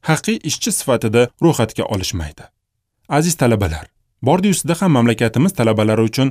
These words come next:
foydali hikoya yoki fikringiz bo'lsa, dilkash radio nuqta com saytimizga tashrif buyurib,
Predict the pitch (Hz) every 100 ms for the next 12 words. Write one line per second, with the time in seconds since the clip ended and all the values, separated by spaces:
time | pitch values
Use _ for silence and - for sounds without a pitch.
0 | - - 156 143 151 - - 151 127 113
1 | 110 117 - 120 131 185 110 82 - 107
2 | _ _ 131 180 226 214 175 175 170 156
3 | - - 196 190 117 107 110 101 107 110
4 | 101 151 175 156 160 165